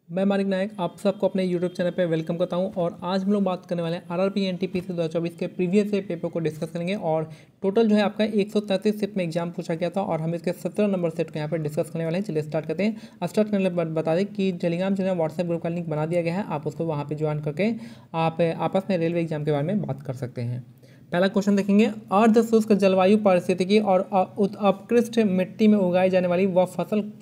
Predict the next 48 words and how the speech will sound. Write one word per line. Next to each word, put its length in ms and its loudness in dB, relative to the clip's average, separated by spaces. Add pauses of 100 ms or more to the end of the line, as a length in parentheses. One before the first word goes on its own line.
जो 160 2
खाद्य 400 2
फसल 340 0
के 120 -2
साथ 220 -6
साथ 160 0
चारे 440 -2
की 100 0
फसल 320 0
भी 140 -2
है, 60 0 (440)
वो 80 -14
कौन 200 6
सी 120 2
फसल 300 -2
है? 60 -2
तो 80 -4
मक्का 340 -2
इसका 180 -2
करेक्ट 300 -4
आंसर 200 -4 (120)
हो 60 -4
जाएगा। 320 -2 (400)
तो 80 2
अर्ध 420 4
शुष्क 280 2
जलवायु 440 2
परिस्थितियों 640 2
और 280 0
उत्कृष्ट 540 2
मिट्टी 440 4
में 120 6
उगाई 300 4
जाने 200 2
वाली 240 2
वह 280 2
फसल 360 0
जो 120 0
खाद्य 380 0
फसलों 320 -2
के 100 2
साथ 180 -2
साथ 120 0
चारे 340 0
की 120 -2
फसल 340 -2
भी 180 0
है, 100 0